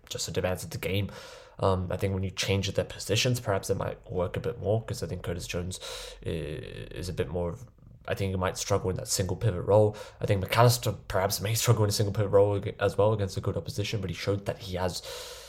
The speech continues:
the ability to play that role against Darmstadt. Um, and he has played against, uh, under Graham Potter before at Brighton for, I think, like, twenty games. So, so, uh, that's probably the best solution you could have, but you can still see that the,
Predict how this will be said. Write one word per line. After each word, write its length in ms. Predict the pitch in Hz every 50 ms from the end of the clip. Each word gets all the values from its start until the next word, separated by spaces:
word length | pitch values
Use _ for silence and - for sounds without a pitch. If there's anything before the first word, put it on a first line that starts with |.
| - - - -
the 80 | 101
ability 400 | 92 78 95 98 107 - - 101
to 60 | - -
play 200 | - - 98 101
that 140 | 104 78
role 160 | - 104 104 98
against 260 | 98 95 87 - -
Darmstadt. 460 | 92 92 101 101 - - 113 110 - - - - - - -
Um, 380 | 101 90 90 92 87 - - - -
and 100 | 98 95
he 60 | 95
has 160 | 95 101 -
played 200 | - - 92 82
against, 440 | 95 87 - 90 78 - - - -
uh, 80 | 90 -
under 240 | - - 98 95 95
Graham 380 | - - - 98 92 92 92
Potter 260 | 90 - 101 92 98 92
before 340 | 104 - - - 92 87 - - - - _ -
at 120 | - - -
Brighton 280 | - 85 98 110 110
for, 120 | 104 - 92
I 20 |
think, 160 | - 95 87
like, 120 | 82 - -
twenty 260 | - - 98 87 85
games. 320 | 82 - 95 107 113 -
So, 280 | - - - 90 87 87 - - - - - - - -
so, 380 | - - 101 90 87 90 - - - - - - - - -
uh, 60 | - - - - - -
that's 240 | 110 98 98 - -
probably 200 | - 117 110 101
the 60 | 98
best 180 | 90 104 101
solution 340 | - 95 95 98 - - 92
you 80 | 92 87
could 140 | - - 92
have, 200 | 101 110 107 98
but 100 | 113 113
you 140 | 113 110
can 140 | 107 - 120
still 180 | 117 - 131 104
see 280 | - - - 101 - -
that 200 | - - - -
the, 220 | 76 52 50 50